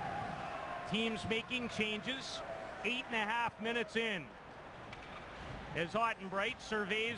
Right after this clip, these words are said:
the situation. He's from nearby Yorkton, about two hours down the road.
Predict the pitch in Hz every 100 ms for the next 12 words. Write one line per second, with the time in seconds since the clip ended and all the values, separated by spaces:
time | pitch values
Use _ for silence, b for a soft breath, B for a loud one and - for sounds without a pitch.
0 | - 220 - 240 220 214 220 220 - 143
1 | 170 233 - 220 208 240 202 220 214 202
2 | 220 202 165 143 139 165 - 247 254 233
3 | 226 214 - 226 220 208 214 202 156